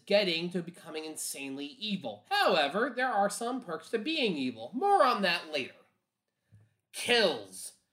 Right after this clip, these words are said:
This is interesting. So they want you to keep track of people you murder. Uh, some players may wish to keep track of their personal kill count. This doesn't affect gameplay in any way, except tell you how many piles of scrap you left in your wake.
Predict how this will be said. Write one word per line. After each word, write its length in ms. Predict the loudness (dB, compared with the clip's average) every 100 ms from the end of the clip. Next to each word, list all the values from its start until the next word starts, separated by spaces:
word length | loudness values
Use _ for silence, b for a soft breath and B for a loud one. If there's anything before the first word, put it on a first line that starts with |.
| _ _ _ _ _ _ _ _ _
This 140 | -14
is 100 | -12
interesting. 480 | -14 -16 -16 -14 -14 -16 _ _ _ _ _ _ _ _ -20 B B
So 140 | -4
they 100 | 0
want 220 | 2 0 -4
you 60 |
to 60 | -10
keep 160 | -12
track 200 | -4 -4
of 80 | -4
people 240 | -12 -14 -20
you 140 | -16
murder. 340 | -14 -12 -12 -16 b b
Uh, 240 | 2 4 4
some 260 | 2 0
players 400 | 4 4 4 0
may 160 | 0 0
wish 220 | 0 -6
to 100 | -8
keep 240 | -10 -10 -4
track 260 | 0 0 2
of 140 | 0
their 120 | 0
personal 480 | -4 -8 -8 0 0
kill 240 | 4 4 6
count. 280 | 2 -2 -4
This 100 | -12
doesn't 320 | -2 0 2 0
affect 400 | 2 0 0 0
gameplay 440 | 0 2 2 2
in 80 | 2
any 160 | 0
way, 280 | 2 4 4 -2
except 320 | -6 -6 2
tell 200 | 2 2
you 60 |
how 160 | 4 4
many 160 | 4 0
piles 420 | 2 2 4 4
of 120 | 0
scrap 480 | -2 -2 -2 -2 -4
you 80 | -4
left 260 | -4 -6
in 100 | -8
your 140 | -6 -2
wake. 360 | -4 -4 -12